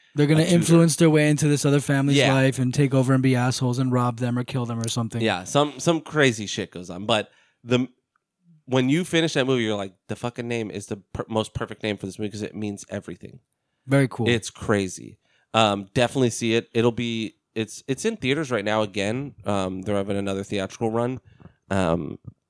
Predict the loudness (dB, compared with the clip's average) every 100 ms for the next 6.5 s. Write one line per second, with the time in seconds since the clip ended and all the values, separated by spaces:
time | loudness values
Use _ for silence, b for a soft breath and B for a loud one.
0 | _ -2 -2 0 0 2 -2 -4 -8 -6
1 | -2 0 2 2 2 2 2 0 2 0
2 | 2 0 0 _ -12 -8 -8 -10 _ _
3 | _ _ _ _ _ _ _ _ -4 -2
4 | -2 -6 -16 -18 _ -14 -8 -8 -8 -14
5 | -8 4 6 6 4 -2 _ _ _ _
6 | 2 2 2 -2 -4